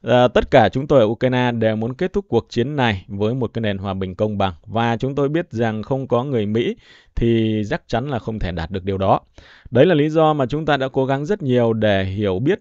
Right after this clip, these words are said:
về nhau tốt hơn và luôn duy trì, à, sự liên lạc giữa tôi và ông.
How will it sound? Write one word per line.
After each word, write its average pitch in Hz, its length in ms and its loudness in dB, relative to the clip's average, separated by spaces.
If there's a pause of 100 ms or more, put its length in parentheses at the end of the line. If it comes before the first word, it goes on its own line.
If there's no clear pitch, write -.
về 110 260 -2
nhau 127 360 -2
tốt 170 160 0
hơn 160 240 2 (200)
và 104 720 -2 (300)
luôn 139 300 4
duy 135 320 2
trì, 101 500 0
à, 92 400 -4 (300)
sự 104 280 -6
liên 123 180 2
lạc 208 240 -2
giữa 110 380 -2 (100)
tôi 135 180 4
và 101 140 -2
ông. 127 200 2